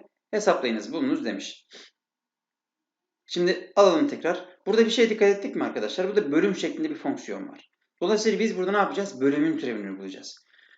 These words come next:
Ya şimdi in-, türevimiz neyi gerektiriyor? Orada bir çarpım mı var? Çarpımın türevinin olması lazım. Ona gerektiriyor. O yapacağız.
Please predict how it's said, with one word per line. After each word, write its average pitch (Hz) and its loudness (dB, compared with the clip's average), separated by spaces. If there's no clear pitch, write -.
Ya 135 4
şimdi 165 -6
in-, 151 0
türevimiz 175 4
neyi 175 4
gerektiriyor? 113 2
Orada 160 0
bir - -8
çarpım 165 2
mı 113 -2
var? - -10
Çarpımın 156 -2
türevinin 156 2
olması 104 -2
lazım. - -8
Ona 220 -4
gerektiriyor. 359 -2
O 123 -4
yapacağız. 117 -6